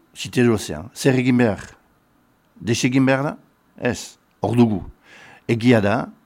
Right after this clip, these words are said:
eh, proiektu behar bada interesantia zen, baina gaizki eramana.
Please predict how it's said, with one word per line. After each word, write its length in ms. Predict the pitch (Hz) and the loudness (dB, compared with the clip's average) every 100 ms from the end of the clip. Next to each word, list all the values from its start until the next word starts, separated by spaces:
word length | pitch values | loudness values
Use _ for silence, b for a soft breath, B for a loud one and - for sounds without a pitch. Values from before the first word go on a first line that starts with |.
| _ - | _ -18
eh, 80 | - | -10
proiektu 720 | - 110 107 - 107 101 95 - _ _ _ - | -2 0 0 -2 -2 -2 -6 -12 _ _ _ -8
behar 380 | 120 123 117 | 2 4 4
bada 460 | 117 127 123 113 90 _ _ _ _ _ _ - | 4 6 6 4 2 _ _ _ _ _ _ -12
interesantia 640 | 95 95 98 - 92 98 | -10 -6 -6 -6 -8 -6
zen, 240 | 92 156 147 | -6 -2 0
baina 220 | 113 110 | 0 0
gaizki 420 | 92 127 - - | 2 2 2 0
eramana. 440 | 143 113 104 87 | 2 2 0 -2